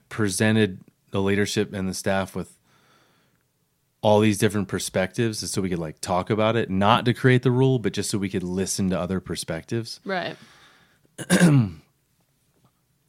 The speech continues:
Speaker 1: And I would describe that as not going well.
Speaker 2: It's probably a, <laughs> a nice way to put it, I'm sure.
Speaker 1: No, no, it's, but I would say it's an accurate way to put it.
Speaker 2: Okay.
Speaker 1: It, it wasn't an explosive thing.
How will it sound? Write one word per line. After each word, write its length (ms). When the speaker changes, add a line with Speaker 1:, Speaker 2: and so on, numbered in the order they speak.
Speaker 1:
And 320
I 220
would 180
describe 480
that 200
as 280
not 360
going 320
well. 240
Speaker 2:
It's 140
probably 420
a, 100
<laughs> 240
a 460
nice 320
way 140
to 120
put 280
it, 180
I'm 80
sure. 340
Speaker 1:
No, 220
no, 240
it's, 320
but 240
I 140
would 120
say 180
it's 120
an 80
accurate 400
way 140
to 80
put 220
it. 160
Speaker 2:
Okay. 200
Speaker 1:
It, 240
it 100
wasn't 460
an 140
explosive 800
thing. 300